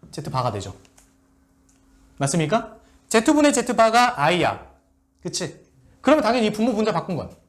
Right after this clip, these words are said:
Z 바분의 Z는 요거의 역수가 되지 않겠냐? I분의 일. 맞아요, 틀려요? 맞아? 근데 I분의 일을 분모에 실수화를 해주기 위해서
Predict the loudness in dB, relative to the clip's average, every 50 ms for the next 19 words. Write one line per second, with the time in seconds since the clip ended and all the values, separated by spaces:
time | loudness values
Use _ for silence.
0 | _ _ _ _ _ _ _ _ -10 -8 -6 -4 -2 -2 -2 -2 -4 -4 -6 -8
1 | -10 -10 -10 -10 -12 -12 -16 _ _ _ _ _ _ -20 -20 -20 _ _ _ _
2 | _ _ _ _ _ _ _ -20 -20 _ _ -20 -20 -20 -20 _ _ _ _ _
3 | _ _ _ _ _ _ _ -16 -4 0 2 4 4 4 4 4 0 -2 -2 -2
4 | -2 -2 -2 -2 -4 -4 -4 -6 -6 -6 -8 -10 -12 -12 -10 -10 -10 -8 -10 -8
5 | -6 -6 -6 -8 -10 -14 -20 _ _ _ _ _ _ _ _ _ _ _ _ _
6 | _ _ _ -20 -20 _ _ -16 -16 -16 _ _ _ _ _ _ -20 -20 -20 _
7 | _ _ _ _ _ _ _ -10 -4 -2 0 0 0 -2 -4 -6 -8 -8 -10 -12
8 | -14 -16 _ _ _ _ _ _ _ _ _ _ _ _ _ _ _ _ _ _
9 | -20 -14 _ 0 2 4 4 2 2 0 -6 -14 -20 -20 _ _ _ _ _ -2
10 | 2 4 4 4 2 2 2 2 4 4 4 2 2 2 0 0 0 0 0 2
11 | 2 0 -2 -2 -4 -2 0 0 2 2 2 2 2 0 0 -2 -2 -2 -2 -2
12 | -2 -2 0 0 0 0 0 -4 -4 -6 -6 -8 -6 -6 -6 -2 0 2 2 2
13 | 0 -4 -12